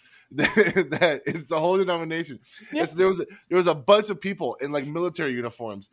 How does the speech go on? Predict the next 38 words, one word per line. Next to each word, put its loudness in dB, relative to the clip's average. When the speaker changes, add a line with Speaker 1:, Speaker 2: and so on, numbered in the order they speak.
Speaker 1:
<laughs> -20
walking 0
through -4
this 2
convention -6
center, -10
and -2
I 2
was 0
like, -2
"Oh, 6
it's -2
an 2
actual -2
denomination." 0
That's -8
wild. 2
<laughs> -10
So 0
Speaker 2:
Yeah. -4
Speaker 1:
it's -8
so, 0
it's -8
so -4
interesting. -12
So 2
the, 2
so 2
I'm -2
sure 0
you're 4
aware 0
of -8
this. -12
The -10
past -2
few -10
months, -8